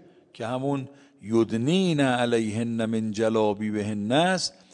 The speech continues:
یک حکم است به عنوان قضیهٔ حقیقیه الی یوم القیامه. این باز یک نمونه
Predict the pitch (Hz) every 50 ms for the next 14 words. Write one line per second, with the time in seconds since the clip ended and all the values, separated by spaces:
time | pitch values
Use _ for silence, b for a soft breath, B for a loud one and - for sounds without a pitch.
0 | B B B B B - 101 123 135 120 107 104 104 120 147 151 143 - - -
1 | 101 95 90 - - - - 110 110 113 113 110 120 139 139 131 120 - 113 107
2 | 104 95 104 107 110 127 131 113 104 110 107 98 110 110 101 101 113 113 113 139
3 | 175 196 208 208 202 B B B B B B _ - 147 151 151 135 123 117 117
4 | 135 160 185 196 196 185 180 185 185 180 185 185 180 _ _ _ _ - 110 104
5 | 95 87 85 85 - - - - _ _ _ _ _ _ _ _ _ _ _ b
6 | b b b b b b b b b b b b b b b b b b b b
7 | b b _ _ _ _ _ _ _ _ _ _ _ _ _ _ _ _ _ _
8 | _ _ _ _ _ _ _ _ _ _ - 202 226 240 226 220 208 190 170 175
9 | 180 180 156 135 143 147 156 165 151 131 120 113 110 104 104 98 95 92 90 87
10 | 82 - -